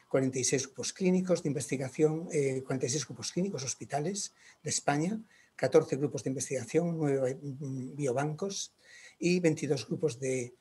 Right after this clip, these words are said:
Latinoamérica, de prácticamente la totalidad de países latinoamericanos. Latinoamérica nos interesa mucho porque en genética el background poblacional es importante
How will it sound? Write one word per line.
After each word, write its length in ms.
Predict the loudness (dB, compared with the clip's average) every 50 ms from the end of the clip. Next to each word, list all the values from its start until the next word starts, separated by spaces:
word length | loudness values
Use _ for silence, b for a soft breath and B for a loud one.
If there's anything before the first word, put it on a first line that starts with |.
| _ _
Latinoamérica, 600 | 0 0 2 2 2 2 2 0 0 0 0 -2
de 100 | -2 -2
prácticamente 800 | -2 -2 -4 -4 -4 -4 -4 -4 -4 -4 -4 -6 -4 -2 -2 0
la 140 | 0 -2 -4
totalidad 360 | -4 -4 -4 -2 0 2 2
de 80 | 2 0
países 280 | 0 -2 -4 -4 -4
latinoamericanos. 920 | -6 -8 -6 -6 -6 -6 -6 -8 -6 -6 -4 -4 -4 -6 -8 -8 -8 B B B B B B B B B B -8
Latinoamérica 480 | -4 0 2 2 4 4 4 2 2
nos 180 | 2 2 2 0
interesa 340 | 0 -2 -2 -2 -2 -2 -2
mucho 320 | -2 -2 0 0 0 0
porque 460 | 0 -4 -8 -6 -2 -2 -2 -2 -2 -6 -14 _ _ _ _ _ _ _ _ _ _ _ _ -8 -4
en 100 | -4 0
genética 420 | 2 4 4 4 2 2 0 0
el 60 | 0
background 380 | 0 0 -2 0 0 0 0 0
poblacional 460 | 0 -2 -2 -2 -2 -2 -2 0 0
es 140 | 0 0 0
importante 680 | -2 -2 -4 -6 -2 0 0 0 0 -2 -6 -8 -8